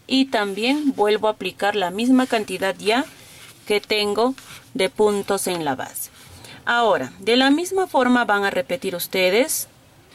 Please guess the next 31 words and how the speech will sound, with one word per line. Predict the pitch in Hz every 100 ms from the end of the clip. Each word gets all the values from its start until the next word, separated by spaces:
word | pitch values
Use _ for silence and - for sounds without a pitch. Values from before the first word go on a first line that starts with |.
| -
para | 185 185
volver | 180 175 214
a | 320
tejer | 330 262 226 -
otro | 233 320 392
ojal, | 330 220 208 311 403 - - - -
dejando | 202 202 214 220 226
cuatro | - 208 202 202 220 226 269 - - - -
filas | - 262 254 262 214
o |
cuatro | - 180 - 170
vueltas. | - - - - - -
En | - 240
mi | 269
caso | 311 311 330
yo | 262 254
voy | 240 233
a |
dejar | 202 - 180
eso, | - - - -
cuatro | - 233 226 202
filas. | - 120 - - - - - - -
Más | 240 269 277
o | 262
menos, | 226 196 196 254 339 - - - -
notarán | 196 202 185 185
mi |
tejido, | 185 190 190 180 190 -
es | 202 -
esta | 220 - 214
distancia. | 175 - 135 90 - -